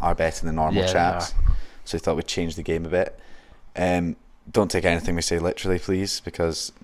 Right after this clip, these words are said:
Speaker 1: some things might come out my mouth and Coatsy's mouth that are absolutely outrageous.
Speaker 2: Mainly yours, let's be fair.
Speaker 1: Yeah,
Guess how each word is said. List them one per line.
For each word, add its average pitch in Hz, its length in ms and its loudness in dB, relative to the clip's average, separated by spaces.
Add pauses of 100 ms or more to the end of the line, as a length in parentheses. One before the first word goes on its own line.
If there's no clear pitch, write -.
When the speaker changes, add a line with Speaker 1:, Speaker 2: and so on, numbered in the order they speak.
(360)
Speaker 1:
some 90 280 2
things 80 280 -4
might 80 180 -4
come 80 120 -4
out 76 260 -4
my 80 160 0
mouth 76 300 -4
and 76 160 -6
Coatsy's 78 340 -6
mouth 73 200 -6
that - 160 -4
are - 120 -4
absolutely 76 380 -2
outrageous. - 640 -6
Speaker 2:
Mainly 104 320 6
yours, 87 400 -2
let's - 140 -2
be - 100 -2
fair. - 340 -10
Speaker 1:
Yeah, - 380 8